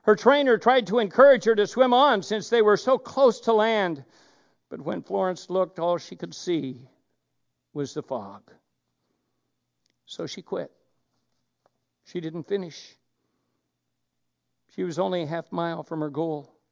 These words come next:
Later, she said, "I'm not excusing myself, but if I could have seen land, I might have made it."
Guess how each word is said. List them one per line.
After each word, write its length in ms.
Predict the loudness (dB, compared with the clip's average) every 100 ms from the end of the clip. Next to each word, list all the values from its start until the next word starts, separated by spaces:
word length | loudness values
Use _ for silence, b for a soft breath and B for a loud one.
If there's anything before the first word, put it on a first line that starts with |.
| _ _ _ _ _ _ _ _ _
Later, 320 | 2 4 4
she 160 | 2 -4
said, 240 | -2 0
"I'm 100 | 0
not 200 | 2 0
excusing 560 | -2 -2 -4 -2 -2 0
myself, 400 | -2 2 2 4
but 120 | 2
if 120 | 2
I 140 | 0 -2
could 280 | 0 0
have 160 | 2 -4
seen 340 | -4 -2 0
land, 520 | 2 2 2 0 0 0
I 80 |
might 260 | 0 -2 -2
have 100 | -2
made 300 | -2 -2 -2
it." 260 | -4 -6